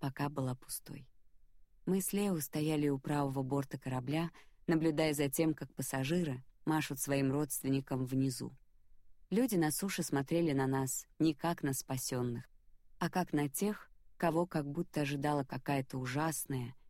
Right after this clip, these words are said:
немыслимая судьба. Мы с Лео отошли от толпы и устремили свой взгляд на реку Эльбу, которая должна была вывести нас к Северному морю,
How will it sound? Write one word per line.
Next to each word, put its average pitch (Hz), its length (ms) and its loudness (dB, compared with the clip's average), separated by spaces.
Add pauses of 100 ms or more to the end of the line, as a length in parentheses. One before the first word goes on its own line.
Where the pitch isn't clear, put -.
(200)
немыслимая 139 880 4
судьба. 123 480 -8 (1700)
Мы 190 240 4
с - 120 -4
Лео 180 280 4
отошли 156 480 0
от 143 180 0
толпы 190 560 -2 (240)
и 175 120 2
устремили 156 560 2
свой 143 340 0
взгляд 147 460 0 (320)
на 147 260 4
реку 156 520 0
Эльбу, 131 440 -4 (600)
которая 196 340 0
должна 165 480 4
была 143 340 2
вывести 143 520 0
нас 139 420 0 (100)
к - 60 -10
Северному 143 560 2
морю, 147 400 0